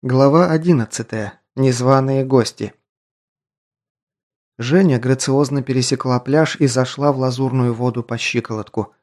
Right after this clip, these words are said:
Ласковая морская пена омывала её стройные ноги.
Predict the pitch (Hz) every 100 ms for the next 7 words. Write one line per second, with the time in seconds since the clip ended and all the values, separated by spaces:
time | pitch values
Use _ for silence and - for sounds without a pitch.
0 | _ _ _ _ 120 123 123 - 123 120
1 | 120 120 - 120 117 113 147 147 143 120
2 | - 139 135 127 139 135 127 123 123 127
3 | 127 123 123 120 120 117 113